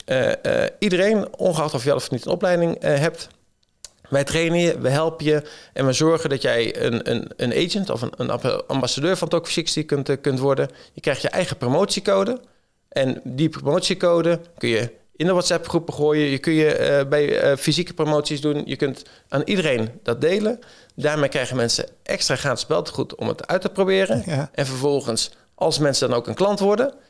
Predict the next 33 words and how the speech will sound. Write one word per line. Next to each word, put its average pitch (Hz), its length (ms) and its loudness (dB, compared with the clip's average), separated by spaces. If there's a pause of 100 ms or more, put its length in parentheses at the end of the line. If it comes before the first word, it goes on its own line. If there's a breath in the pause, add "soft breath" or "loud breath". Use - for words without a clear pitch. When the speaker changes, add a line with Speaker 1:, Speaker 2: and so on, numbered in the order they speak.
Speaker 1:
en - 240 -2 (140)
waar 156 220 0
ze, 147 260 2
of - 100 -2
via 135 160 0
welke 156 260 2
methode 131 440 2
ze 123 120 -2
dan 113 120 0
ook 113 220 -4
het - 140 -8
goed 165 220 -2
opkopen, 117 460 -2 (160)
maakt 120 260 -6
niet 127 140 -2
uit... 240 280 0 (420 soft breath)
krijgen 139 220 -2
deze 175 260 2
mensen 170 300 2
altijd 175 220 -2
daar 151 140 2
een, - 220 -2
een - 80 -8
commissie 135 420 0
over, 110 360 -4
over 113 240 -4
terug. - 300 -8 (100)
Speaker 2:
Blijvend. 120 380 -2
Speaker 1:
Dus - 80 -6 (280)
blijvend. 139 480 -2 (220)
Blijvend, 151 480 -2
eeuwig, 170 380 2
altijd, 156 520 0